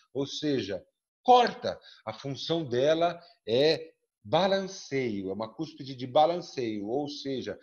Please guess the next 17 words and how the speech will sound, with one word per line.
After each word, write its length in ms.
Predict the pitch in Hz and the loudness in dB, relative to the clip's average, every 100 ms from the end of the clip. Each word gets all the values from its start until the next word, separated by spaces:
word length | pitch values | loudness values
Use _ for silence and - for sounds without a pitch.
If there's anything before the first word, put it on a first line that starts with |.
| _ _ | _ _
precisa 640 | 123 123 - 147 165 185 202 - _ _ _ _ _ - _ _ | -14 -14 -14 -14 -6 -2 -2 -6 _ _ _ _ _ -20 _ _
fazer 280 | 180 165 170 | 6 6 4
um 120 | 196 | 4
balanço 880 | 196 220 170 220 202 - - 107 92 - - _ | 6 8 8 8 8 4 -4 -10 -12 -14 -20 _
com 80 | 139 | 2
a 20 | |
mandíbula 840 | 127 120 117 175 214 127 101 80 - - _ _ | 2 -4 -4 -4 -4 -4 -4 -6 -12 -20 _ _
pra 160 | 139 135 | 4 4
que 140 | 135 | 4
ela 140 | 147 151 | 4 4
funcione, 760 | 165 165 - 180 156 139 101 - - - | 0 -8 -6 -2 2 2 -2 -8 -12 0
ou 160 | 156 | 2
uma 240 | 175 165 - | 2 0 -4
cúspide 480 | 156 147 - 151 143 | -8 -6 -8 -10 -8
de 400 | 143 196 185 - _ _ _ _ _ - | -4 -4 -6 -14 _ _ _ _ _ -6
corte, 1080 | 127 135 135 123 107 - - - 85 73 _ _ _ - | 2 6 6 6 2 -4 -12 -12 -14 -18 _ _ _ -8
tá? 300 | 98 113 | -4 -4